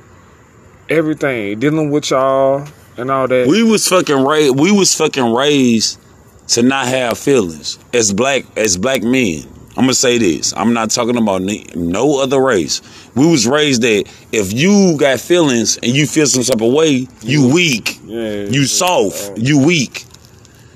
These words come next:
Speaker 1: And that's
Speaker 2: But
Speaker 1: not
Speaker 2: we got
Speaker 1: cool.
Speaker 2: feelings, though. You know what I'm saying?
Speaker 1: That shit not
Speaker 2: That's why a lot of black men that's growing up got mental health issues.
Speaker 1: And they go
Speaker 2: They got mental health
Speaker 1: and they gonna
Speaker 2: issues.
Speaker 1: go to the white girl.
Speaker 2: And they gonna go to a white woman. Then y'all gonna get mad about that shit.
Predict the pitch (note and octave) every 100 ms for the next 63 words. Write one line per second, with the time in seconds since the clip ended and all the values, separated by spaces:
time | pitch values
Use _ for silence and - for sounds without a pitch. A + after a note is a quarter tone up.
0 | - - D3 D#3+ D#3+ B2+ D#3+ F3+ F3+ C#3+
1 | - F3+ F#3+ D#3 A#2 A2 F2 C#2+ - -
2 | - A#2+ D#3 F#3 F3+ - G3 F#3+ F3+ E3
3 | C3 B2+ D#3 C3+ A#2 A2 F#3+ G#3+ E3+ F3+
4 | F3+ E3 C3 C3 A#2+ D3 F3 D#3+ C3+ E3+
5 | D3 E3 E3 D#3 B2+ B2+ D#3 D3 D#3+ D#3
6 | C#3+ C3 C#3 D#3 D3 B2+ D#3+ D#3 B2+ B2
7 | F2 E2 D#2 - F#3+ C#4+ C4+ B3 D3 D#3
8 | C#3 D3+ D#3+ D#3+ E3+ D#3+ D3 F3 D#3 E3
9 | E3 D#3+ D3 B2 G#2 - D#3 D3+ - D3+
10 | D3 C#3+ C3 G#2+ A#2+ A#2 D3+ E3+ E3 D#3
11 | D#3+ D#3 E3+ D3 D#3 C#3+ C3+ G#2+ F2 -
12 | - A2+ E3+ E3+ D#3+ D3 C3+ C3 C#3 C#3+
13 | C3+ B2+ C3 - E3+ C#3 - F#2